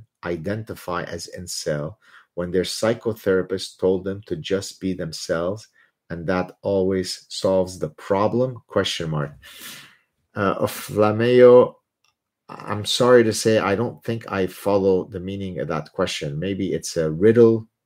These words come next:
Maybe <laughs> it's a, I don't know, it's a scavenger hunt. I'm having hard time. Let me read it a third time. Why are there men and women identify as incel when their psychotherapist told them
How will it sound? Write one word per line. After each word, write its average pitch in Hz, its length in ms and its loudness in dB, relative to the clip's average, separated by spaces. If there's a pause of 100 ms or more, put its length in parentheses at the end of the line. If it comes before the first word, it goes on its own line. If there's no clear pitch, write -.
Maybe 80 480 -4
<laughs> - 60 -20
it's - 360 -6
a, 78 120 -2 (520)
I 82 100 -2
don't 92 180 0
know, 85 140 2
it's 80 220 -2
a 78 40 -4
scavenger 113 800 4
hunt. 101 420 0
I'm 87 140 -8
having 98 240 -2
hard 87 140 -4
time. 73 100 -4 (120)
Let 104 80 2
me 113 80 4
read 117 220 8
it 113 40 10
a 104 60 8
third 110 220 2
time. - 120 -4 (200)
Why 135 260 10
are 131 180 8
there 110 160 6
men 95 320 -2
and 92 200 -10
women 87 360 -4 (140)
identify 85 920 -4
as 90 280 -10
incel 85 540 -4
when 87 160 -6
their 85 120 -2
psychotherapist 104 1000 -2
told 104 260 2
them 87 200 -6